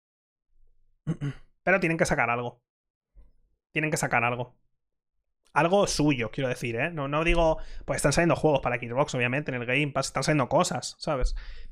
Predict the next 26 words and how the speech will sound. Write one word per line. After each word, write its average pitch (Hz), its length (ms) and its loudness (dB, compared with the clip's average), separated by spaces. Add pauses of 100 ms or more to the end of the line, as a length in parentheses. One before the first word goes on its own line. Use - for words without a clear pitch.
(140)
Pero 151 140 2
tienen 175 220 4
que... 180 60 -4 (140)
Halo, 160 300 6
es 147 100 -6
que - 80 4
es 190 180 2
importante 139 640 2
que 131 80 -4
salga 135 580 2 (420)
algo, 131 720 4
¿sabes? 156 540 2 (1300)
No, 160 120 4
no, 220 120 4
lo 151 100 2
van 156 120 4
a 220 80 4
poner, 185 300 2
lo 135 60 2
van 151 120 2
a 190 80 2
poner, 143 300 2
lo 127 80 0
van 143 120 2
a 165 60 2
poner. 131 420 -2